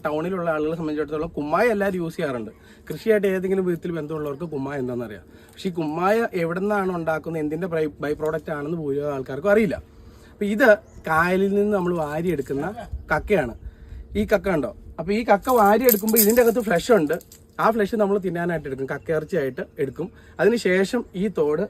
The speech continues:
ഇങ്ങനെ കൂട്ടിയിടും. അപ്പൊ ഇത് വാരുന്ന എങ്ങനെയാന്ന് വെച്ച് കഴിഞ്ഞാ, ഇപ്പൊ ഈ ഇരിക്കുന്ന കണ്ടോ? ഈ, ഈ വല കൊണ്ടാണ്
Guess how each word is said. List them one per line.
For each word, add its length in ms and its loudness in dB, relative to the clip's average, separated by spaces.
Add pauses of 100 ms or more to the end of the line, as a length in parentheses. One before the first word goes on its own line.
(120)
ഇങ്ങനെ 200 -2
കൂട്ടിയിടും. 460 -2 (500)
അപ്പൊ 220 4
ഇത് 80 2
വാരുന്ന 420 6
എങ്ങനെയാന്ന് 340 4
വെച്ച് 120 2
കഴിഞ്ഞാ, 200 4 (1500)
ഇപ്പൊ 140 0
ഈ 100 6
ഇരിക്കുന്ന 300 6
കണ്ടോ? 220 6 (2000)
ഈ, 40 0 (220)
ഈ 80 -2
വല 220 0
കൊണ്ടാണ് 460 -2